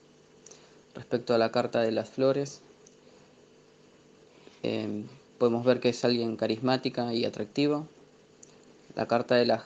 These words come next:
cruz nos dice que es una persona herida, una mujer que está herida por dentro. La carta del ancla nos trae que es alguien lento para actuar. Y la carta de la niña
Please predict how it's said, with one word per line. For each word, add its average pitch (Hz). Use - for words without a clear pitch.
cruz 135
nos 120
dice 123
que 120
es -
una 120
persona 123
herida, 135
una 120
mujer 117
que 120
está 117
herida 123
por 120
dentro. 127
La 110
carta 120
del 123
ancla 135
nos 127
trae 127
que 123
es -
alguien 120
lento 123
para 117
actuar. 131
Y 113
la 113
carta 123
de 123
la 120
niña 139